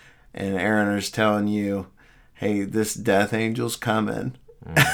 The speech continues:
Speaker 1: <laughs> Like, here's what you gotta do. You gotta put the blood on the post, you know? And the people who did it were saved, right? Their children were saved. And why that's encouraging to me is because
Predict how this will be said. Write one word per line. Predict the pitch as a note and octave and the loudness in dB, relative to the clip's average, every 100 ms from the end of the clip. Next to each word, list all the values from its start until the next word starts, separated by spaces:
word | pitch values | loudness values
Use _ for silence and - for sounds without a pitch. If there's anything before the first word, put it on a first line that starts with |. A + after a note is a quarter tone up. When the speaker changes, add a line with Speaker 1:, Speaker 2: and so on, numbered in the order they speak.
| G5+ - B5 - - | 2 0 -4 -2 8
Speaker 1:
<laughs> | C#4 G#3 | 8 8
Like, | B3 G3 B2 A#2 G#2+ - | 8 10 10 10 4 0
here's | B2+ B2+ | 2 2
what | C3 C3+ | 2 0
you | C3 | 0
gotta | B2 B2+ B2 | 4 4 4
do. | A#2+ C#3 | 2 0
You | B2+ A2+ | 0 2
gotta | G#2 | 2
put | G2 A2 | 0 -2
the | A2 | -4
blood | G#2 G#2+ A2+ A#2 | -4 2 4 4
on | C3+ | 4
the | C3+ | 0
post, | B2 D3 D#3 B2 - - | 4 6 6 6 -2 -6
you | G#2+ | 0
know? | A2 A#2+ - - - - - | 2 0 -4 -16 -16 -16 0
And | A#2+ A#2 G#2+ G#2 - - - - - | 6 8 6 2 -6 -20 -20 -20 -2
the | A2+ | 0
people | A#2 C3+ C3 B2 A#2+ - - _ | 2 2 4 6 8 6 0 _
who | A#2+ B2 | -2 0
did | G#2+ A2+ C#3+ | 4 6 8
it | D#3 - - _ _ _ _ _ _ _ | 6 6 2 _ _ _ _ _ _ _
were | A2 A2 G#2+ G#2+ G2+ - - | 0 6 6 6 2 -2 -10
saved, | - C#3+ D#3 D#2+ - - _ _ _ - | 0 4 4 4 -4 -14 _ _ _ -4
right? | G2+ G#2+ G#2 - - | 0 2 0 -6 -4
Their | A2 G2+ | -2 0
children | - C#3 C3 G2+ | 0 0 2 0
were | F2+ | -4
saved. | - B2 B2+ - - - | -2 0 0 -2 -8 -10
And | - A#2+ A2+ G#2 F#2+ - - - - - | 0 4 4 2 -2 -10 -20 -20 -20 -8
why | G#2 A2 B2 | 8 12 12
that's | A#2+ A2+ | 10 4
encouraging | G#2 A2 A#2 G#2+ G#2 | 0 4 6 4 2
to | F#2+ | 0
me | F#2 F#2 | 0 -2
is | E2+ F#2+ | -2 -4
because | G2+ F#2+ A2 G2+ F#2 F#2 - | -4 -4 0 2 0 -2 -8